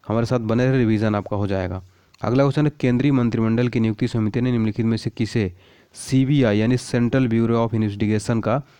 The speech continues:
अतिरिक्त निदेशक नियुक्त किया गया है? तो इसका करेक्ट आंसर हो जाएगा ऑप्शन सी, एम नागेश्वर राव को। ठीक है, ऑप्शन सी करेक्ट हो जाएगा। चलिए अगला क्वेश्चन देख लेते हैं।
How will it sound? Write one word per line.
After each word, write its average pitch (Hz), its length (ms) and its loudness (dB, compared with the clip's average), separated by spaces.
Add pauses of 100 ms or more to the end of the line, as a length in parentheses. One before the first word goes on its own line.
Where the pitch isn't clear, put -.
(140)
अतिरिक्त 123 360 0
निदेशक 110 220 0
नियुक्त 110 260 0
किया 98 160 -2
गया 92 140 0
है? 92 120 -2
तो - 580 -16
इसका 123 180 -2
करेक्ट 120 300 -2
आंसर 117 220 0
हो 120 60 0
जाएगा 113 220 0
ऑप्शन 110 320 -2
सी, - 260 -4
एम 110 80 0
नागेश्वर 104 480 0
राव 92 240 -2
को। 92 140 -10
ठीक - 240 -4
है, 151 60 -2
ऑप्शन 95 320 -4
सी 139 140 -6
करेक्ट 92 320 -6
हो 90 40 -8
जाएगा। 95 360 -8 (500)
चलिए 95 220 0
अगला 117 180 0
क्वेश्चन 135 240 0
देख 123 120 0
लेते 120 220 -2
हैं। 143 140 -2